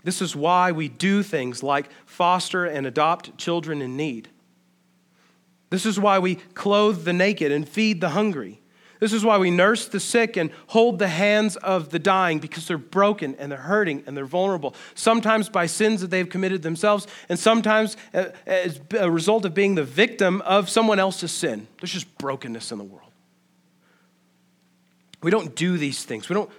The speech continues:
show mercy and compassion to our neighbors in need because this saves people from their sins. That's not why we do it. We don't do it 'cause it saves us from our sins. We don't do it because it proves any of our goodness or our worth to God.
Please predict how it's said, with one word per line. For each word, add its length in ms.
show 280
mercy 340
and 80
compassion 520
to 100
our 100
neighbors 380
in 120
need 240
because 320
this 100
saves 460
people 360
from 180
their 100
sins. 480
That's 180
not 100
why 140
we 100
do 160
it. 100
We 60
don't 100
do 100
it 80
'cause 140
it 80
saves 280
us 140
from 200
our 120
sins. 460
We 100
don't 180
do 100
it 80
because 220
it 140
proves 420
any 160
of 140
our 140
goodness 540
or 120
our 140
worth 400
to 120
God. 440